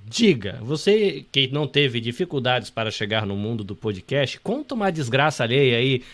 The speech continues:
de, do seu mundo de produção, cara. Que diz, diz aí, uma situação, derrubou vinho na, na, na camisa do cara da, de Hollywood,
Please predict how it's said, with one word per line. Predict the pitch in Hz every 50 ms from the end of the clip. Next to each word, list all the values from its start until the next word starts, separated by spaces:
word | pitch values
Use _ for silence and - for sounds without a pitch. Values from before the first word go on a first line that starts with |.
| - - -
de, | 107 107 110 117 117 113
do | 104 107 120 123
seu | - - 151 135
mundo | 127 127 135 143 135 123
de | 123 117 117
produção, | - - 139 143 131 120 113 - - 143 139 123 104
cara. | - 107 101 104
Que | 101 -
diz, | 185 262 254
diz | 185 214 202
aí, | 180 147 127 117 107 110
uma | 120 123 127 117
situação, | - - 139 120 - - 135 131 120 110 98 - - - - - - - - - -
derrubou | 160 160 139 139 151 180 151
vinho | 120 110 139 156 160 147 123 113 113 110
na, | 117 120 117 107 104 98
na, | 101 107 107 107 107
na | 104 107 113
camisa | - - 117 117 131 143 131 120 113
do | 107 113 101
cara | - - 131 131 123 117 110
da, | 107 110 107
de | 107 107 110 113
Hollywood, | 104 123 139 120 113 120 139 143 135 117 101 101 95 85 85